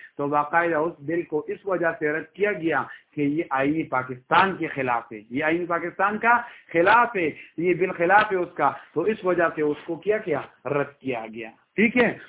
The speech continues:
تو یہی وجہ ہے۔ تو حق الانتخاب میں پھر ایک شیخ الحدیث صاحب اور ایک فاسق و فاجر، ایک شیخ الحدیث اور شیخ الاسلام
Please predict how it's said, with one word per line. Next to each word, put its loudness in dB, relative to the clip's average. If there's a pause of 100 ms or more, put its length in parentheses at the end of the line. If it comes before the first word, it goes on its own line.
(140)
تو 6
یہی 6
وجہ 8
ہے۔ 6 (220)
تو 4
حق 4
الانتخاب 6
میں -2
پھر -2 (100)
ایک -2
شیخ 0
الحدیث 0 (100)
صاحب 6 (280)
اور 6 (120)
ایک 0 (220)
فاسق 6
و 4
فاجر، 6 (320)
ایک 2
شیخ -2
الحدیث 2
اور 0
شیخ 0
الاسلام 4